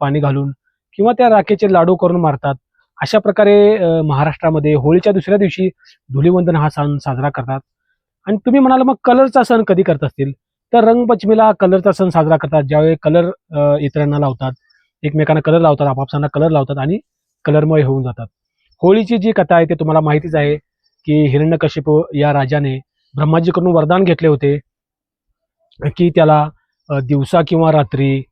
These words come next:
घराबाहेर किंवा घराआत कोणत्या अस्त्र ना शस्त्रने,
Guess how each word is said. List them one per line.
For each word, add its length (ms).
घराबाहेर 560
किंवा 200
घराआत 480
कोणत्या 420
अस्त्र 280
ना 200
शस्त्रने, 600